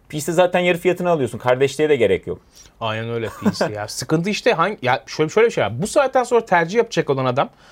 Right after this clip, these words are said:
Speaker 2: yani hangisini tercih etsem, hangisini alsam diyeceğin adam için tabii karar aşaması zor.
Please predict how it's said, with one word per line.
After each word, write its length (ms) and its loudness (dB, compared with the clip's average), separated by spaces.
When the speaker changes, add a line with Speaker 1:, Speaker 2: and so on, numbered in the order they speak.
Speaker 2:
yani 120 0
hangisini 400 -2
tercih 280 2
etsem, 180 -4
hangisini 280 0
alsam 200 0
diyeceğin 220 -2
adam 140 0
için 220 -4
tabii 140 0
karar 240 2
aşaması 380 -2
zor. 180 2